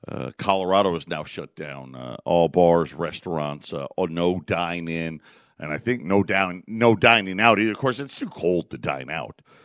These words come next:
Um, Jason was telling me, uh, right, right where our radio station is up in Johnstown there, right on the, uh, we're kinda like the, the, the one little,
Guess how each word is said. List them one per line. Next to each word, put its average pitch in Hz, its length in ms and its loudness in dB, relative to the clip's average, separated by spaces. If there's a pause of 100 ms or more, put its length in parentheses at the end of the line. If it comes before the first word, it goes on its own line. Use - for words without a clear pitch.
(360)
Um, 73 720 2 (240)
Jason 107 400 2
was 87 140 2
telling 98 400 4
me, 90 260 0 (500)
uh, 87 160 2
right, 147 320 4
right 170 220 2
where 135 140 4
our 110 120 6
radio 113 340 2
station 95 440 -4
is 92 160 -6
up 95 200 -2
in 82 100 -6
Johnstown 87 640 -4
there, 76 180 -4
right 85 220 -2
on 90 160 -6
the, 78 280 -4
uh, 71 180 -4 (920)
we're 92 100 -10
kinda 110 320 2
like 87 340 -2
the, 76 420 -6 (1300)
the, 78 340 -4
the 82 120 2
one 95 360 -2
little, 87 400 -2